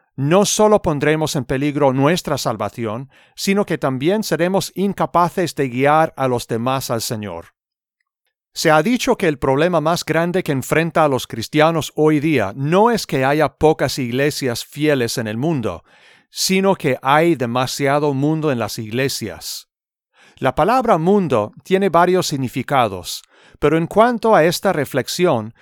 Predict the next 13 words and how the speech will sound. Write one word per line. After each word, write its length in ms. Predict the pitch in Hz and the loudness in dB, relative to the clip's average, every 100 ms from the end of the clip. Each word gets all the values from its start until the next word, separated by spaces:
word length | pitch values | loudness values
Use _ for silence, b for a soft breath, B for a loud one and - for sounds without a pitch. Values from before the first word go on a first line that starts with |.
| b | b
se 200 | - - | -4 2
refiere 580 | 139 165 - 175 208 214 | 2 2 0 2 4 2
a 140 | 160 135 | 0 -2
la 120 | 117 | -2
esfera 480 | 107 - 180 185 185 | -4 -2 0 2 0
entera 520 | 151 - 165 180 185 | -2 -2 0 2 2
de 100 | 139 | 2
los 200 | 120 - | -2 -4
bienes 400 | 139 143 165 - | -2 0 -2 -4
terrenales, 840 | - 131 123 123 127 156 165 - - | -2 0 0 0 0 -2 -4 -8 -12
dotaciones, 960 | 123 127 117 120 - 143 151 170 160 - _ _ | -4 -2 0 -2 0 0 2 0 -4 -10 _ _
riquezas, 840 | - 135 113 160 165 175 165 - - _ _ - | -4 -4 0 0 2 0 0 -4 -12 _ _ -2
ventajas, 840 | 117 117 147 151 - 156 - | -2 0 2 2 0 -4 -6